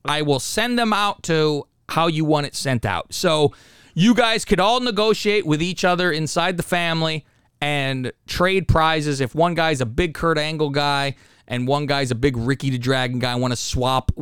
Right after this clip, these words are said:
you can. Um, depends on who wins what and if they're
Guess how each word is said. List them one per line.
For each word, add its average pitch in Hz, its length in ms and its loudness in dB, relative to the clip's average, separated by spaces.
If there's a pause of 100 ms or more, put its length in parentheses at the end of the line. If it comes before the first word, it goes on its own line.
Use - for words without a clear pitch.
(140)
you 143 220 -2
can. 107 380 2 (420)
Um, 120 400 2 (180)
depends 139 440 2
on 147 260 2
who 139 160 2
wins 160 360 2
what 175 380 2
and 127 160 -4
if 147 140 -6
they're 175 420 0